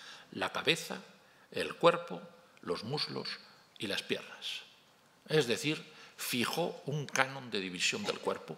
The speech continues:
en cuatro partes que tendría en la ingle y los genitales el punto central. Eso es importantísimo.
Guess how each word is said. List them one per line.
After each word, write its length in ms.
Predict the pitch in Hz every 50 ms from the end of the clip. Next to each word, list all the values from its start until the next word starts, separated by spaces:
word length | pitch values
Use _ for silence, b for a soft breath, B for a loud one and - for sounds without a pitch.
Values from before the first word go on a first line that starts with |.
| - B B B B
en 140 | - 104 98
cuatro 380 | - - 160 160 - 98 -
partes 640 | - - 85 - - - - - - - - - - - - - B B B B B B B B B B B
que 120 | - 123
tendría 800 | 107 113 113 117 120 127 151 165 170 139 110 92 85 - - - - - - B B B B B B B B B - - - -
en 220 | - 123 110 107 101
la 100 | 107 120
ingle 300 | 143 151 147 - 131 131
y 40 |
los 180 | 120 113 110 -
genitales 760 | - 113 95 98 95 - 147 151 143 139 139 - - - -
el 140 | - 87 85
punto 320 | - - 143 135 117 -
central. 420 | - - - - - - - - - - - - - - - - B B B B B B B B B
Eso 420 | - 190 196 - - 233 254 233 - - - - - - B B B B B B B B
es 200 | 156 143 - -
importantísimo. 920 | 180 165 156 147 143 135 120 113 - - 101 - - - - - - -